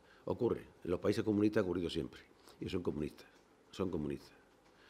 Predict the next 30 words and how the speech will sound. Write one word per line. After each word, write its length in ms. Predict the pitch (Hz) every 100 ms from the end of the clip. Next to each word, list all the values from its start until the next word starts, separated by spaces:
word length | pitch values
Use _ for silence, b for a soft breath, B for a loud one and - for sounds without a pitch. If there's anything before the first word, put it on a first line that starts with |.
| B B
Esos, 560 | - 82 95 - 55 - -
esos 260 | 95 95
se, 300 | 92 98 95
se 100 | -
ponen 240 | 73 98 95
una 160 | 90
piel 160 | - 95
de 80 | 95
cordero, 460 | 95 107 110 - B B B -
entran 220 | 85 92
con 80 | 73
piel 100 | 73
de 80 | 85
cordero, 340 | 98 110 120 139
y 80 |
una 140 | 127 110
vez 140 | 117
que 100 | -
entran 280 | 104 104 107
en 80 | 104
el 60 |
gobierno, 380 | 101 104 113 110
una 200 | 131 107
vez 80 | 107
que 40 |
entran 180 | 110 104
en 40 | 104
el 40 |
poder, 180 | 98 110
¡bom!, 220 | 110 110